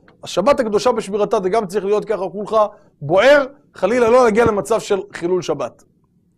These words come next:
אמר לו, "טוב, מה התקנה שלי עכשיו?" אמר לו, "בינתיים אין לך תקנה. מתי תבוא תקנתך?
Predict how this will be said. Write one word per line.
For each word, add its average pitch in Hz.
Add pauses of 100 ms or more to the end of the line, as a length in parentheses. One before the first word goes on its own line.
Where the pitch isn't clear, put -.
(420)
אמר 185
לו, 208
"טוב, 214
מה 196
התקנה 220
שלי 247
עכשיו?" 220 (1000)
אמר 185
לו, 202 (200)
"בינתיים 180
אין 208
לך 220
תקנה. 233 (800)
מתי 240
תבוא 247
תקנתך? 226